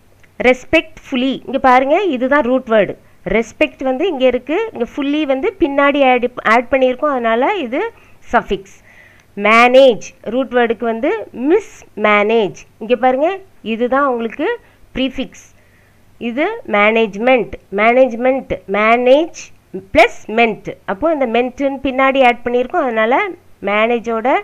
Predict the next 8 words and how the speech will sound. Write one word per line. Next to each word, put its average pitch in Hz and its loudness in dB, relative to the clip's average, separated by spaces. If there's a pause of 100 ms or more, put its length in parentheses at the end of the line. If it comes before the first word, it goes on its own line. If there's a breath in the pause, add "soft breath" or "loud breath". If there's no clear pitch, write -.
(500 loud breath)
ஆ, - -2 (300)
suffix 240 -2
வந்து 254 -4 (120)
management. 185 0 (1000 soft breath)
ஃபர்டைல், 269 4 (260)
ஃபர்டைலோட 254 0 (140)
ப்ரீஃபிக்ஸ் 269 -6 (260)
இன்பர்ஃபெக்ட், 254 0